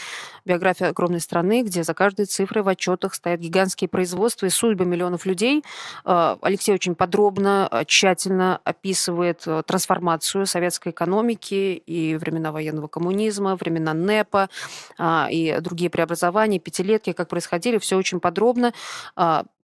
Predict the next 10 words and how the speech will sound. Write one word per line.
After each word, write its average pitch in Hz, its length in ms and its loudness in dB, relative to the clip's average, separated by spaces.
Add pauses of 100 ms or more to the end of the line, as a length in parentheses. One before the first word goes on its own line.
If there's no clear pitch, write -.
критически, 220 840 0
э, 185 460 2 (100)
вот, 175 320 0
э, 160 320 2
какие-то 180 360 -4
моменты 180 400 0
положительные 208 600 -2
отмечает, 196 480 -2
какие-то 170 380 -4
отрицательные. 202 680 0